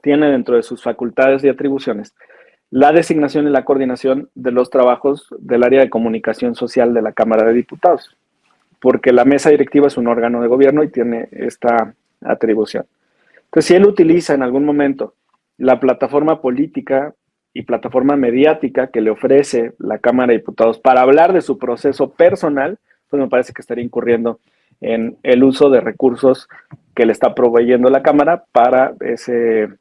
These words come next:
eh, propósito individual. Lo más sano, entonces, incluso por su propio bien,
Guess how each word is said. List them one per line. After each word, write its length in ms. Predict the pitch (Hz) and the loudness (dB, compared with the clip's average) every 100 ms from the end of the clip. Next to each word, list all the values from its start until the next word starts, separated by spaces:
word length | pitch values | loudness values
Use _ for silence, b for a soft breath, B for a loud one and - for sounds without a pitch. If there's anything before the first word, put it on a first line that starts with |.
| _ - | _ -12
eh, 100 | 117 | -4
propósito 1000 | 131 117 - 123 - 123 - 120 117 110 - _ _ | -2 -2 0 -2 -2 -6 0 4 4 0 -6 _ _
individual. 680 | - 127 123 131 143 160 139 b b b | -4 -2 2 4 4 4 0 b b b
Lo 140 | 143 | 2
más 200 | 156 180 | 2 2
sano, 220 | 180 170 165 | 0 0 0
entonces, 400 | 143 139 143 135 | 0 -4 -4 -10
incluso 380 | 120 135 151 | -6 -2 -2
por 180 | 143 117 | 0 0
su 120 | 123 | -2
propio 320 | 120 131 135 127 | -2 -2 0 0
bien, 240 | 127 135 | 0 -2